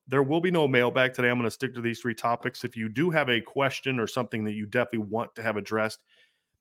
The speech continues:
you can go ahead and throw a super chat in there. Uh, or you can put a question on the board if you're a board member, and I'll get to it later. But today's topic is just gonna stick to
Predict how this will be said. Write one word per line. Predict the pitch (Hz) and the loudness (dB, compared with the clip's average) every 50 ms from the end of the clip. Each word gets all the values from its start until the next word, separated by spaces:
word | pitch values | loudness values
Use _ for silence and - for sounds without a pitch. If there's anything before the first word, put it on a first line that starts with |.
| _ _ _ | _ _ _
you | 123 123 | -2 0
can | 123 120 | 0 2
go | 113 120 | 4 4
ahead | 110 110 | 4 4
and | 110 104 | 2 0
throw | - 107 104 104 | 0 2 2 2
a | 101 | 2
super | - - 113 107 - 107 | 0 -4 -6 -6 -6 -6
chat | - - 113 107 107 98 - - | -2 2 4 4 4 2 0 -4
in | 110 104 104 | -4 -2 0
there. | 101 101 101 101 101 101 101 - _ _ _ _ _ _ _ _ _ - | 2 2 2 2 2 0 -2 -6 _ _ _ _ _ _ _ _ _ -2
Uh, | 107 104 104 - | 0 0 0 2
or | 123 123 131 135 135 135 135 131 | 4 4 6 6 6 4 2 0
you | 127 120 | -2 -2
can | - 120 | -2 -4
put | 104 - 135 120 | 0 0 0 0
a | 113 | 0
question | - - 123 117 107 - 127 117 | 0 2 2 2 2 0 -2 0
on | 110 | 0
the | 107 107 | 0 2
board | - 110 107 107 110 107 104 | 2 4 6 8 6 6 6
if | 101 95 | 4 0
you're | - 104 104 | 0 0 0
a | 104 | 0
board | 101 98 101 107 107 101 | 2 2 2 2 2 2
member, | 101 101 104 101 101 95 98 98 | 0 -2 -2 -2 -2 -2 -2 -2
and | 101 104 | -2 -4
I'll | 101 98 | -6 -6
get | 98 113 113 - | -6 -6 -8 -8
to | - - 110 | -6 -6 -6
it | 101 - | -6 -4
later. | 95 104 101 104 98 95 | -2 -2 -2 0 -2 -2
But | 92 92 95 - | -4 -4 -6 -4
today's | - - 117 127 139 127 - | -2 0 2 2 2 0 -2
topic | - - 123 117 113 - - 101 - - | -2 2 2 2 2 0 -2 -6 -8 -6
is | 92 - | -6 -6
just | 113 107 - | -6 -6 -4
gonna | - 110 98 | -4 -6 -6
stick | 92 - - - 131 - - _ | -6 -8 -6 -4 -4 -6 -4 _
to | - - 127 117 110 110 110 110 | -6 -4 -2 0 0 0 0 -2